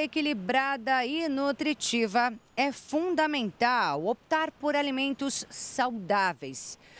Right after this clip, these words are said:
Sobre aqueles que vêm da terra, especialmente in natura, não há discussão. Todos sabem que essa é a melhor escolha. Mas e quanto aos industrializados, hein?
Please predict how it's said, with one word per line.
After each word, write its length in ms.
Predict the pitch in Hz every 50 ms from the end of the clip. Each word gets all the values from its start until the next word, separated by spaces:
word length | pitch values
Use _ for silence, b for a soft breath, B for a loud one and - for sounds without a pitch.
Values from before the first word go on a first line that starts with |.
| B B B
Sobre 300 | - - 254 254 233 247
aqueles 380 | 254 - 269 262 262 262 - -
que 120 | - 254
vêm 300 | 185 170 240 247 254 240
da 160 | 208 226 202
terra, 640 | - - - 208 220 233 240 240 220 196 156 175 165
especialmente 1040 | 160 156 - - 233 240 - 240 208 196 190 202 233 254 262 254 - - - 254
in 380 | 240 233 233 247 277 302 320 320
natura, 760 | 302 285 262 - - - - 269 269 277 277 277 277 277 277
não 340 | 269 277 294 311 311 277 254
há 140 | 247 254
discussão. 760 | 254 190 254 262 240 - - 285 - - - 233 220 226 233 - B B B B B B B B B _ _
Todos 460 | - 330 302 294 311 311 262 381 381
sabem 540 | - - 285 233 233 254 233 240 294 302 311
que 280 | - - 359 381 - - -
essa 560 | 254 262 262 277 311 330 - - - - 370
é 340 | 370 359 339 320 294 302 320
a 120 | 349 370
melhor 400 | 392 453 427 339 302 294 320 339
escolha. 680 | 370 - - - - 233 220 214 190 170 156 139 127 - B B B B B B B B
Mas 240 | - 403 466 453
e 80 | 392 381
quanto 460 | - - 339 339 339 339 - - 320
aos 340 | 302 294 294 285 285 277 233
industrializados, 1300 | 285 294 269 220 208 285 320 - - - 240 277 262 240 226 175 139 165 160 151 156 160 143 156 160 139 143
hein? 260 | 208 226 240 277 262